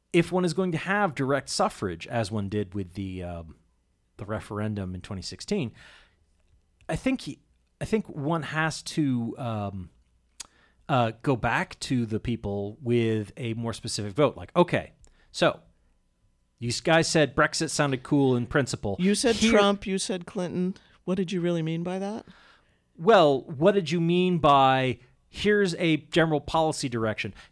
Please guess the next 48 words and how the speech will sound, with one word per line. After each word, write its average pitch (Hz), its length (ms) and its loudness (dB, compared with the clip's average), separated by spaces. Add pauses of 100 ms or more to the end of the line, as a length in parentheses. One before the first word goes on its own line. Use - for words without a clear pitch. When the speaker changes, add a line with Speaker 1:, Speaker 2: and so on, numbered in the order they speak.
(100)
Speaker 1:
Yes, 170 460 4
we 202 180 2
want 185 380 2 (120)
Speaker 2:
<laughs> - 120 -20
Speaker 1:
s-, - 260 -6
we 165 180 8
want 196 260 2
single 180 300 0
payer 156 340 0
healthcare. 135 500 2
We 156 120 4
want 180 200 0
socialized 143 560 2
medicine. 123 380 -4 (160)
Right. - 220 -2
That's, - 300 2
that's 165 260 2
our 147 260 4 (140)
ballot 131 240 4
question. 104 300 -4
Do 101 140 -4
you 160 100 4
want 165 200 0
socialized 139 500 -2
medicine? 113 400 -4
Well, 123 180 0
yes. - 480 2 (400)
Well, 151 100 -6
what 185 100 2
does 175 100 0
that 185 180 2
mean? 139 200 0
Do 113 100 -8
you 131 120 -4
want, 131 300 -2
like, 127 200 -2
the 135 80 -4
government 127 380 -4
to - 140 -14
own 117 220 -2
everything? 220 420 -4
Do 123 80 -4
you 127 100 0
just 127 220 -4
want 135 180 -4
Medicare 120 380 -4
for 120 140 -8
all? 180 440 -2